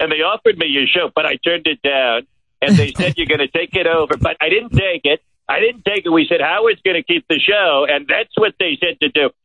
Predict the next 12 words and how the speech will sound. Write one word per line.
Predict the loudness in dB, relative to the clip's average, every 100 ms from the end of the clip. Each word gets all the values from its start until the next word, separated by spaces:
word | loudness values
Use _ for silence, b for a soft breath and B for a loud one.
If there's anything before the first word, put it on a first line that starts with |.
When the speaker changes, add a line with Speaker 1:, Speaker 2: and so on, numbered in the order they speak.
| -4
Speaker 1:
So | 0 2
I | 0
appreciate | 0 -2 -2 -2 -2 0
the | 0 2
question, | 4 2 0 0
but | 0
Howard, | 0 0 0 -2
frankly, | -2 -2 2 2
you're | 4 2
a | 2
nasty | 0 -2 -4 -2 0
guy, | 2 0 0 -2